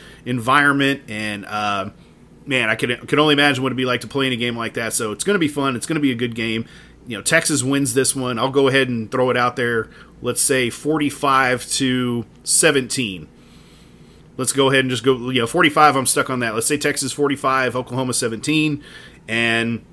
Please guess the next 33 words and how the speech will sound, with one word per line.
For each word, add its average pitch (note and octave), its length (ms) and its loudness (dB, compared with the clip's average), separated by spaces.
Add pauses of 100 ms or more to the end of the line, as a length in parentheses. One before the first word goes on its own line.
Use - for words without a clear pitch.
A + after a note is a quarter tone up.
Texas C#3 340 -2
is B2 120 -2
in C3+ 100 2
the B2+ 60 0
driver's C#3 360 2
seat C#3+ 300 0
for C3+ 140 0
the A#2 60 -4
Big A#2+ 160 -4
twelve. D3+ 500 2 (880)
They C3 100 0
still E3 220 4
have E3 140 6
some E3+ 100 0
tough E3 180 2
games D#3+ 240 -2
ahead C#3+ 180 0
of C3 80 0
them, C3+ 140 -4
obviously, B2+ 420 0
but A#2 140 -6
this B2+ 160 0
sets D3 220 0
them C3+ 160 0
up B2+ 180 -2
in A#2+ 100 -2
very B2 200 -4
good, A2+ 240 -6 (520)
uh, G2+ 340 -2 (720)
you - 120 -10
know, G1+ 140 -18 (280)
I A#2 100 -2
know C3 360 4